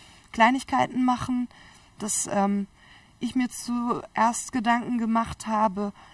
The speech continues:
wie viel Platz brauchen wir denn überhaupt in so einem Büro und wie viele Leute brauche ich denn und ist das, was ich mir gerade leisten kann, nicht vielleicht zu klein? Muss ich vielleicht in einem Jahr mir was Größeres besorgen? Und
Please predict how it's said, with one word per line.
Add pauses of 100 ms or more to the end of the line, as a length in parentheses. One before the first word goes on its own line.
(160)
wie
viel
Platz
brauchen
wir
denn
überhaupt
in
so
einem
Büro
und
wie
viele
Leute
brauche
ich
denn
und
ist
das,
was
ich
mir
gerade
leisten
kann,
nicht
vielleicht
zu
klein? (540)
Muss
ich
vielleicht
in
einem
Jahr
mir
was
Größeres
besorgen?
Und